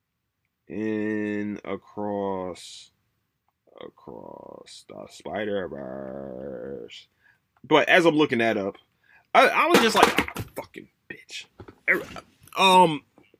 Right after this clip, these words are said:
what I like, but what's weird is, is that they made it that, but Miles doesn't have an Uncle, well, he does have an Uncle Ben. It was Uncle Aaron. Duh. Um, shit. Uh,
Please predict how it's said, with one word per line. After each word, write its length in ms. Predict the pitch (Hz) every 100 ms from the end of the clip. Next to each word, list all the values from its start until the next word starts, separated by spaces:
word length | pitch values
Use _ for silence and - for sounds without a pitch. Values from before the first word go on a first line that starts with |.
| _
what 160 | 185 254
I 100 | 302
like, 420 | 247 196 147 160
but 220 | 180 170
what's 220 | 196 202 175
weird 440 | 170 202 247 214
is, 120 | 160
is 120 | 143
that 280 | 143 143 131
they 160 | 143 147
made 260 | 151 160
it 160 | 151 107
that, 280 | 135 123 - - - _ _ - - _ _ _ _ - _ _ _ _
but 140 | 214
Miles 360 | 190 247 269 226
doesn't 220 | 214 196
have 240 | 175 185 175
an 100 | 160
Uncle, 280 | 160 147 -
well, 240 | 151 -
he 120 | - 117
does 260 | 123 202
have 140 | 147 110
an 80 |
Uncle 240 | 101 98 87
Ben. 220 | 80 78
It 60 | 98
was 140 | 101
Uncle 260 | 104 110 110
Aaron. 320 | 175 104 - _ _
Duh. 420 | - 117 110 95 113 _ - - _
Um, 640 | 147 160 156 151 151 147 143 _ _ _ _ _ _
shit. 680 | - - - - - _ _ _ _ _ -
Uh, 600 | 127 131 131 131 131 127